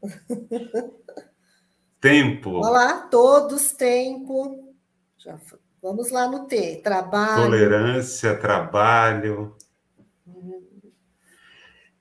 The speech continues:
Speaker 2: Que legal.
Speaker 1: Vamos lá.
Speaker 2: Ternura.
Speaker 1: Ternura, tenacidade. Olha, realmente o pessoal tá inspirado aqui.
Speaker 2: Turma, turma, né?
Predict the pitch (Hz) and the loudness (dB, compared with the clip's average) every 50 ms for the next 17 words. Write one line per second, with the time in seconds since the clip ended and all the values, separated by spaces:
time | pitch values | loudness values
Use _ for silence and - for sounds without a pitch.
0 | _ _ - _ _ _ _ - 139 139 131 110 104 90 - - 87 90 92 95 | _ _ -20 _ _ _ _ -4 -2 0 2 2 0 0 0 0 2 2 4 4
1 | 92 90 90 87 - 214 220 - - 196 185 170 160 156 156 - _ _ _ _ | 2 0 0 -2 -4 -6 -8 -8 -8 -8 -8 -8 -10 -12 -16 -20 _ _ _ _
2 | - 127 117 101 101 107 107 113 120 127 135 135 135 135 135 131 127 127 127 - | 2 2 2 2 2 2 2 2 4 2 2 2 2 4 4 6 4 4 2 0
3 | 208 226 214 196 185 175 165 160 160 - 247 247 247 247 262 277 - - 240 196 | -2 -4 -4 -4 -6 -8 -10 -12 -6 -2 -2 0 0 2 2 2 2 2 0 -4
4 | - - 185 202 220 226 220 208 208 208 180 175 170 170 165 - - - 226 247 | -6 -6 -4 -4 -4 -4 -4 -6 -6 -8 -12 -12 -12 -12 -14 -12 -10 -8 -8 -8
5 | 220 - - 170 165 156 160 160 - _ _ _ _ _ _ _ _ _ _ _ | -8 -10 -12 -14 -14 -14 -16 -20 -20 _ _ _ _ _ _ _ _ _ _ _
6 | _ _ _ _ - 175 165 175 180 175 180 202 202 - 214 208 214 208 202 - | _ _ _ _ -10 -8 -8 -8 -8 -8 -8 -8 -8 -8 -8 -6 -2 -2 0 0
7 | 208 202 - 202 202 208 - - 233 220 220 196 175 170 170 - - - - 131 | -2 -4 -4 -4 -4 -4 -4 -4 -6 -6 -6 -6 -8 -10 -10 -12 -16 -10 -4 2
8 | 139 147 143 - 98 101 110 104 92 90 85 - - - - 117 123 131 123 - | 2 2 2 2 0 0 0 0 0 0 -2 -6 -12 -6 -2 0 0 0 0 -2
9 | 92 90 90 92 101 117 135 135 | -2 -2 -2 0 0 -2 -2 -4